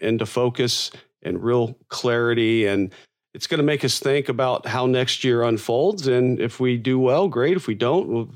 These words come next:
figure out why. And, but at least stay positive and keep moving forward.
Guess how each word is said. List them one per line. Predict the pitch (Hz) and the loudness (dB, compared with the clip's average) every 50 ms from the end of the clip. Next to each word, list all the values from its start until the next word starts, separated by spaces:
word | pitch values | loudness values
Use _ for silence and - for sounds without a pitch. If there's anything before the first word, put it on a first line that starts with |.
| - | -6
figure | - 135 117 123 131 135 | -2 -2 0 2 2 2
out | 127 92 | 2 0
why. | 76 104 110 113 135 165 185 | 0 0 0 0 2 2 2
And, | 190 147 123 113 113 101 110 | 2 2 2 2 0 0 -2
but | 120 113 | -4 -4
at | 110 - | -4 -2
least | 95 127 139 135 117 - - - - - - _ _ _ _ _ _ _ _ - | -2 0 0 0 0 -2 -6 -8 -12 -20 -20 _ _ _ _ _ _ _ _ -12
stay | - - - 131 127 | -8 -2 0 0 0
positive | 127 131 113 120 127 127 131 139 123 | 0 0 -2 0 0 0 2 0 0
and | 120 - | 0 -2
keep | - 139 135 - | -4 -6 -2 0
moving | 127 127 123 127 117 | 0 2 2 2 0
forward. | - - 131 156 185 143 80 73 | 0 -2 0 0 0 0 -2 -4